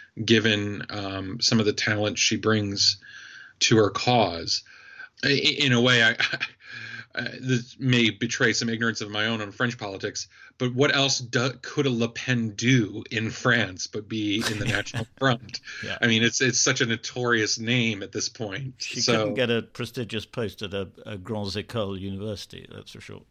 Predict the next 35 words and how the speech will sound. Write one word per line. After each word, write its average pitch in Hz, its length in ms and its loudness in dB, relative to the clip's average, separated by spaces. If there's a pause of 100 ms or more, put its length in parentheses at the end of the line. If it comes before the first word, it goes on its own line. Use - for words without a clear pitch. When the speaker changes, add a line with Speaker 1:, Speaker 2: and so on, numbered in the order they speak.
(120)
Speaker 1:
Ex-, 127 440 -10
exactly. 120 720 2
So 139 200 2
I, 131 240 -6 (320)
I, 131 140 -14
you 147 120 -2
know, 131 120 2
I 123 100 4
do 143 240 4
wonder 123 800 2 (220)
how 117 140 2
far 113 280 0
away 107 260 0
from 107 220 -10
the 98 60 -10
family 101 680 -6 (160)
business 104 300 2
she - 140 -2
can 110 120 -4
really 101 280 0
go. 95 380 -6 (360)
Speaker 2:
Yeah. 110 120 -6
Speaker 1:
Um, 92 520 0 (560)
and, 117 260 4
and 147 220 4 (400)
like 196 120 4
I 180 40 4
said, 170 180 4
she, 156 220 0
she - 160 -2
was 175 560 0
like, 120 480 -2
uh, 85 220 -10 (200)
you 139 180 -2
know, 104 200 -6